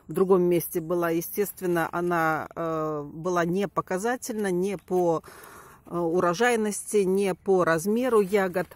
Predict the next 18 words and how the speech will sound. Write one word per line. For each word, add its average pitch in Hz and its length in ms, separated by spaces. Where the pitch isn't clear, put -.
И 240 240
вот 208 300
уже 208 360
с - 100
тех, 214 320
э, 175 380
новых, 202 480
э, 196 200
приобретенных, 180 840
э, 175 200
кустиков 180 600
мною 175 500
были 170 340
отсажены 165 840
осенью 170 440
сюда, 208 440
э, 190 300
ягоды. 190 760